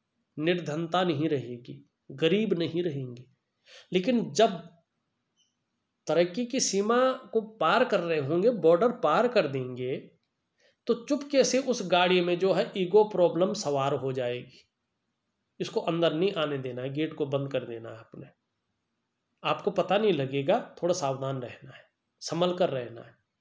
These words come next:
क्योंकि धार्मिक भी बहुत ज़्यादा हो जाएंगे, पहले से है वो और बढ़ जाएगी। धर्म कर्म के कार्यों में बहुत ज़्यादा बढ़ चढ़ कर हिस्सा लेने बैठ जाएंगे। दान पुण्य से संबंधित चीज़ों में ये चीज़ अच्छी दिखाई दे रही है।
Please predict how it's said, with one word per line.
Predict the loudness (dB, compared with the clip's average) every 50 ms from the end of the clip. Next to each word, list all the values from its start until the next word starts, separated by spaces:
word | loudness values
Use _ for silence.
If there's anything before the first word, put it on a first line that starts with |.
| _ _ _ -20 _ _ 2
क्योंकि | 2 2 4 2 -2 -4 -6 -10 -18 _ -16
धार्मिक | -10 -8 -4 2 2 4 4 4 2 0 -2 -2
भी | -2 -2 -2
बहुत | -2 0 0 0 0 2
ज़्यादा | 2 2 4 4 2
हो | 2 2 -2
जाएंगे, | -2 -4 -6 -6 -8 -10 -12 -16 -18 _ _ _ _ _ _ _ _ _ _ _ _ _ _ _ _ -8 -6
पहले | -4 -2 2 2 2 2
से | 2 0 2 2
है | 2 2 0 -2 -6 -20 -16 -10 -4
वो | 2 4 4 2 4 0
और | 2 4 4 4 4
बढ़ | 4 2 0 0
जाएगी। | -4 -4 -4 -6 -10 -12 -16 _ _ _ _ _ _ _ _ _ _ _ _ _ _ _ _ _ _ _
धर्म | -6 -2 2 2 4 4 4
कर्म | 4 4 4 4 4 4
के | 4 4 2
कार्यों | 4 4 4 4 4 4
में | 6 4 4 4 2
बहुत | 0 0 0 0 2
ज़्यादा | 2 2 4 4 4
बढ़ | 2 2 0 0
चढ़ | 0 -2 -2 -2 0
कर | -2 -2 0
हिस्सा | 0 -2 -4 -4 -2 -2 0
लेने | 2 2 0 0 0 0 -2 -2 -4 -10 _ _ -6
बैठ | -4 -4 -4 -4 -6
जाएंगे। | -8 -8 -8 -8 -12 -14 -18 _ _ _ _ -20 -20 _ _ -10
दान | -10 0 2 4 6 6 6 6 4 4
पुण्य | 2 2 2 2 4 2 2 2
से | 4 4 4 4
संबंधित | 4 0 0 0 -2 -2 -4 -6 -8 -6
चीज़ों | -6 -6 -2 0 0 0
में | 2 0
ये | 0 0 -2 -2
चीज़ | -4 -4 -6 -6 -6 -6
अच्छी | -8 -8 -8 -8 -8 -6
दिखाई | -6 -6 -8 -6 -8 -8 -8 -8
दे | -8 -6 -6 -6
रही | -8 -10
है। | -16 -20 -20